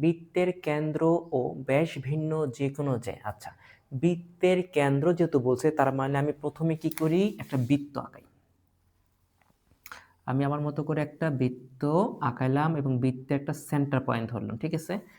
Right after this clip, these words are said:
তাহলে কি বলতেছে? বৃত্তের কেন্দ্র ও ব্যাস ভিন্ন যে কোনো যে। আচ্ছা, ব্যাস ভিন্ন,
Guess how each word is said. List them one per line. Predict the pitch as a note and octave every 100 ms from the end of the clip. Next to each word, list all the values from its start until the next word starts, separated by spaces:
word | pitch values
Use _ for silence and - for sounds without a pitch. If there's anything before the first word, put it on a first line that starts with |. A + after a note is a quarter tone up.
| - - _ -
তাহলে | C#3+
কি | C#3+ E3+
বলতেছে? | F3 F3 F3 - F#3 A3 - - - _ _ -
বৃত্তের | C3 F3+ F#3 - - F#3+ G3 F#3+ E3+
কেন্দ্র | E3 E3 E3 F3+ F#3+ F#3+
ও | D3 C3+ G3 - - B2 -
ব্যাস | C#3+ F3+ F#3 E3 C#3
ভিন্ন | C3 E3 E3 E3 E3+ C3 D3
যে | D3
কোনো | D#3 D#3 C#3+
যে। | A#2+ A#2+
আচ্ছা, | A2+ - - A#2+ B2+
ব্যাস | C#3+ D#3 G3 G#3+ - C#3+ B2+
ভিন্ন, | B2+ C#3+ A#2